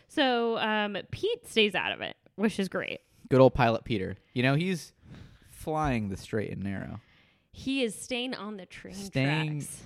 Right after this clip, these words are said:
Speaker 2: no, he's a pilot, not a conductor.
Speaker 1: I know, but haven't you heard their references where they're like, "Stay in your lane, man"? And
Speaker 2: Oh,
Speaker 1: he's
Speaker 2: yeah.
Speaker 1: like, "If I'm driving." <laughs> And then they go into this weird car metaphor, and you're like, "Guys,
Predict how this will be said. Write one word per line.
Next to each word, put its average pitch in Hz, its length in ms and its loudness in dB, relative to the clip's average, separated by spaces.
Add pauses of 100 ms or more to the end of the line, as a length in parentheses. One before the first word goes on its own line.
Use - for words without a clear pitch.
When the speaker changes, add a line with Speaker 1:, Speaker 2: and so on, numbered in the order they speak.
Speaker 2:
no, 120 100 2
he's 98 120 0
a - 40 -14
pilot, 90 460 -6
not 98 200 -2
a 95 40 -6
conductor. - 540 -8
Speaker 1:
I 220 140 -2
know, 254 200 -2
but 196 240 -2
haven't 220 280 0
you 220 120 -6
heard 226 200 -2
their 180 240 -2
references 185 600 -6
where 165 140 -6
they're 175 140 -6
like, - 260 -10
"Stay - 260 -6
in 202 100 -4
your 185 120 -4
lane, 180 300 -4
man"? 160 280 -10
And - 80 -2
Speaker 2:
Oh, 101 100 0
Speaker 1:
he's 101 100 -4
Speaker 2:
yeah. 110 80 0
Speaker 1:
like, - 100 6
"If - 120 4
I'm 277 260 4
driving." 233 440 6
<laughs> - 120 -8 (260)
And 320 80 -2
then 359 80 0
they 381 80 0
go - 140 0
into 302 260 -2
this 285 240 -4
weird 277 420 -2
car 269 280 2
metaphor, 233 340 -2
and 226 100 -4
you're 233 120 -2
like, 220 200 -6
"Guys, 214 280 0